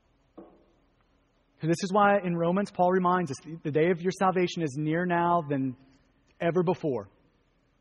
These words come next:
And, and so maybe this would be a good day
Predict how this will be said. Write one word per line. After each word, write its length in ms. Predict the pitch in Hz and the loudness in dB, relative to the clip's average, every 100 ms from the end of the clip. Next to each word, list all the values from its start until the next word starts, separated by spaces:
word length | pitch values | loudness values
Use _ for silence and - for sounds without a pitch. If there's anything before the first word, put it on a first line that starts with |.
| _ _ _ _ _ _ _ _ _ _ _ _ _ _ _ _ _ _ _ - | _ _ _ _ _ _ _ _ _ _ _ _ _ _ _ _ _ _ _ -8
And, 120 | 160 | -6
and 120 | 220 196 | -4 0
so 60 | |
maybe 220 | 190 226 | 2 4
this 140 | 233 226 | 2 0
would 80 | 208 | 0
be 140 | 190 | 2
a 80 | 175 | 2
good 260 | 139 180 156 | 4 0 2
day 460 | 165 151 135 127 | 2 2 0 -2